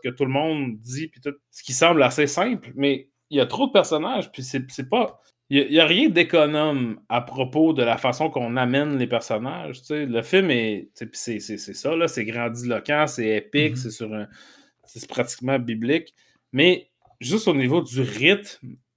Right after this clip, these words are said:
Speaker 1: puis de me le, de me garder intéressé dans qu'est-ce qui se passe. Le fait qu'il y a jamais deux personnes qui se parlent dans le même shot, <laughs> ça, ça vient à pesant éventuellement, je trouve.
Speaker 2: Oui, oui, euh, tu sais, c'est, euh, moi, euh,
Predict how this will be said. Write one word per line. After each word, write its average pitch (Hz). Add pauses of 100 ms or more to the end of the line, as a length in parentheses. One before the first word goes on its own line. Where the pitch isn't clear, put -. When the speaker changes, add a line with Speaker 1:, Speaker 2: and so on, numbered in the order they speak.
Speaker 1:
puis 127
de 123
me 123
le, 127
de 120
me 120
garder 127
intéressé 123
dans 120
qu'est-ce 123
qui -
se -
passe. 131 (720)
Le 123
fait 208
qu'il 143
y 127
a 123
jamais 143 (100)
deux 156
personnes 160
qui -
se -
parlent 147
dans 120
le 113
même 123
shot, 151 (240)
<laughs> 180
ça, 131 (840)
ça 127
vient 143
à 120
pesant 123
éventuellement, 98 (100)
je -
trouve. - (480)
Speaker 2:
Oui, 240
oui, 214
euh, 147
tu -
sais, 226
c'est, 170
euh, 139 (440)
moi, 196
euh, 156